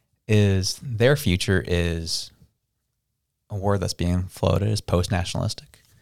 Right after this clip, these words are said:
Um, you know, l-, less individualism, more collectivism,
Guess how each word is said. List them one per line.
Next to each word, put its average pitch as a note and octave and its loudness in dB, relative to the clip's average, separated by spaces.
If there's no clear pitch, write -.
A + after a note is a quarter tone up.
Um, F#2 2
you G#2+ 4
know, F2 0
l-, F#2+ -8
less F2+ -2
individualism, A2 -4
more G2 2
collectivism, G2+ 0